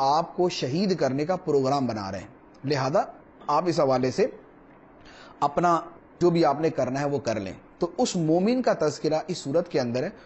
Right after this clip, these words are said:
उसकी मुनासबत से इसका नाम है सूरतुल मोमिन। ये सूरत मक्का मुकरमा में नाजिल हुई, पचासी आयतें, एटी फ़ाइव और नौ रुकू हैं। सूरत की इब्तिदा जो है नुज़ूल कुरान के बयान के साथ है और अल्लाह ताला की अजमत का बयान कि अल्लाह इज़्ज़त वाला है,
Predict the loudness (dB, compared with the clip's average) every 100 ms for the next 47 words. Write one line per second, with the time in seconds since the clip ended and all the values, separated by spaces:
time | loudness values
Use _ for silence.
0 | -8 -8 -4 -2 0 0 0 -4 -4 -4
1 | -4 -2 -4 -6 -2 -2 -2 -4 -4 -6
2 | -8 -14 -20 -20 -12 -2 0 2 0 0
3 | -2 0 0 0 0 0 0 2 2 2
4 | 0 -2 -2 -2 0 2 2 2 -2 -2
5 | -2 -2 0 -2 -2 -6 -10 -4 0 2
6 | 2 2 -2 -6 -10 -20 -20 -8 -2 0
7 | 0 -2 0 2 2 2 0 -4 -6 0
8 | 2 2 2 2 2 0 0 0 0 0
9 | -2 -4 -4 -4 -6 -12 -20 -2 0 0
10 | 0 2 2 0 0 -2 -4 -4 -2 -2
11 | 0 -2 -2 -4 -6 -6 -2 0 2 0
12 | -2 -2 0 2 2 2 -2